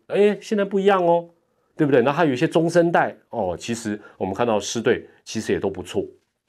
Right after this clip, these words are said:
所以我觉得他要面面俱到，一定会漏掉，漏网之鱼被阿龙啪一口咬下去。第二，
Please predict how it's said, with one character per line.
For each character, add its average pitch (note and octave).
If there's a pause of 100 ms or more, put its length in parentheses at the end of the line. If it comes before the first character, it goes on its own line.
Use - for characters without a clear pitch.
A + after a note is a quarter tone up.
(320)
所 C#3
以 D3
我 A#2
觉 G2
得 F#2+
他 A#2
要 A#2
面 B2
面 G#2+
俱 G2+
到， F#2+
一 E3
定 F3+
会 F3
漏 D3
掉， A#2+
漏 E3
网 F2
之 A2+
鱼 E2+ (300)
被 C3+
阿 B2
龙 F#2+ (120)
啪 - (140)
一 D#3+
口 G#2
咬 D2
下 F2
去。 - (340)
第 A2+
二， -